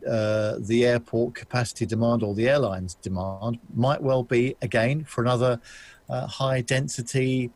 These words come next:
uh, high-passenger number aircraft such as this. But, um, we'll have to see.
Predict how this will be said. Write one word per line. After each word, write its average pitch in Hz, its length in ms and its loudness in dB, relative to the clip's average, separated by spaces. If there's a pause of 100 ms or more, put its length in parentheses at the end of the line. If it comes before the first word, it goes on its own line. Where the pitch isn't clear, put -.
(100)
uh, 127 320 -4
high-passenger 123 800 -4
number 131 260 -2
aircraft 87 500 -6
such - 220 -14
as 90 100 -12
this. 85 360 -14
But, - 340 -14
um, 104 320 -6
we'll 107 120 -4
have 113 180 -6
to - 60 -14
see. 160 260 -8